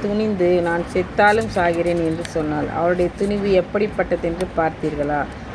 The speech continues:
துணிந்தவர்களுக்கு முன்னிருக்கிற எந்த காரியமும் தூசி போன்றது. ராஜாவினுடைய கண்களில் இவளுக்கு தயவு கிடைத்தது. இதனாலே தன்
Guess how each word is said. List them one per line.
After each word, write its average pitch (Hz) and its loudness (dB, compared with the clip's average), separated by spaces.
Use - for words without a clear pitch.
துணிந்தவர்களுக்கு 170 4
முன்னிருக்கிற 214 2
எந்த 190 4
காரியமும் 175 2
தூசி 220 -2
போன்றது. 156 2
ராஜாவினுடைய 196 2
கண்களில் 160 0
இவளுக்கு 165 0
தயவு 180 4
கிடைத்தது. 156 -2
இதனாலே 165 2
தன் 165 -2